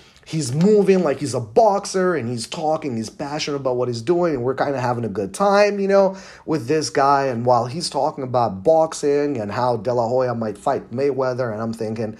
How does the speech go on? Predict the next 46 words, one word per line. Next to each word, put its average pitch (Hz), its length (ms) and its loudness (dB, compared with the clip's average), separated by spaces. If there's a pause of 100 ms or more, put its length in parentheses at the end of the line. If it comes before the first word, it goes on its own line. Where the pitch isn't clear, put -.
(260)
you - 60 -8
know, 135 80 0
we're 127 160 4
all 131 140 4
joking 143 340 2
with 131 100 -2
him 131 80 -4
like, 113 180 -4
"Hey, 190 160 -4
punch 170 360 -2
me 175 100 -2
in 175 80 -2
the 175 60 -4
face 175 340 -2
for 156 140 -8
a 156 60 -4
million 170 300 -2
dollars. 156 380 2
I'll 123 140 0
do 143 180 2
it - 60 0
right 139 220 0
now." 160 280 0 (380)
Um, 139 480 2 (500)
anyway, 160 300 6
so 151 480 4 (100)
literally 196 600 4
gained 170 360 2
our 147 80 6
confidence 131 880 -2 (220)
and, 151 280 -6
and 143 200 -4
then 151 160 0
starts 139 400 -2
looking 131 340 -2
over 123 300 0
at 107 100 -4
the 107 80 -6
retail 143 460 -2
section, 120 520 -4
picks 139 220 -2
up, 143 100 0
like, 110 160 -6
a 113 60 -4
jar 117 480 0
of 104 220 -4